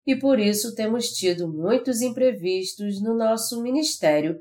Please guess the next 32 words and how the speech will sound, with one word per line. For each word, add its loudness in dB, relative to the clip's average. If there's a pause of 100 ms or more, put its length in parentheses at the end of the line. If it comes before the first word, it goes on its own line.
(280)
de 2
Literatura. -2 (1200)
Eu 4
gostaria 6
que -2
essas -2
pessoas -4
estivessem -2
compromissadas 0
com -10
esse -4
trabalho, -2 (360)
assim 2
como -2
elas 2
estão -2
com -4
seu -2
próprio -2
trabalho. -4 (1120)
É 6
por 2
isso 2
que -6
temos 0
que 2
orar 4
que -4
nossos -2
colaboradores -2
do -4
Evangelho 0